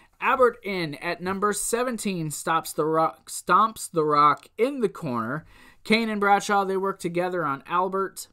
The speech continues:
Kane is on the verge of elimination, or of eliminating The Rock,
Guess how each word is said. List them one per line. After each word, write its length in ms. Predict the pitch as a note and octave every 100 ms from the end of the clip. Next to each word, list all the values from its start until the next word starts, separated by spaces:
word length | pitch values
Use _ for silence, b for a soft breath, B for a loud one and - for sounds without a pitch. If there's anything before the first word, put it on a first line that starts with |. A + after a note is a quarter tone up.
| _ _ _ _ _ _ _ -
Kane 340 | - F3+ F3+
is 220 | F3 D#3+ E3
on 140 | D#3
the 80 | D3+
verge 340 | C#3+ D3+ D3
of 120 | C3+
elimination, 760 | B2+ B2 A#2+ D#3+ E3 F3+ F3 D#3+ -
or 140 | C3+
of 60 | B2
eliminating 640 | A2 F3+ B3+ G#3 D#3 C3+
The 80 | B2
Rock, 400 | A#2+ A#2+ -